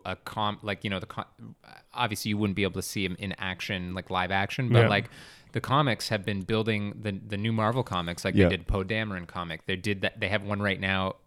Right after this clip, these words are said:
Speaker 1: Doctor A-, Ashta or Ashti, I, who's a
Speaker 3: I'm
Speaker 1: spin-off character from the Darth Vader comic. 'cause
Speaker 3: Okay.
Speaker 1: she's not even in the movies, but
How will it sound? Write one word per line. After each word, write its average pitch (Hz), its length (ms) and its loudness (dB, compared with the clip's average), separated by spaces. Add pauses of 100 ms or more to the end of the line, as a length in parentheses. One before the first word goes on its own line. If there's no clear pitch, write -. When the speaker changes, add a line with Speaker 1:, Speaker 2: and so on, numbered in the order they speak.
(100)
Speaker 1:
Doctor 92 600 -2 (560)
A-, 95 140 -4 (120)
Ashta 113 540 -4
or 104 40 -2
Ashti, 104 460 -4
I, 120 140 2 (280)
who's 147 200 6
a 101 60 4
Speaker 3:
I'm 107 40 4
Speaker 1:
spin-off 120 400 2
character 127 340 0
from 117 200 -4
the 107 80 0
Darth 104 260 2
Vader 110 380 2
comic. 85 480 -6
'cause 101 180 4
Speaker 3:
Okay. 87 100 8
Speaker 1:
she's 120 120 2
not 139 160 4
even 117 160 0
in 123 160 2
the 123 60 2
movies, 90 380 -4
but 95 280 -2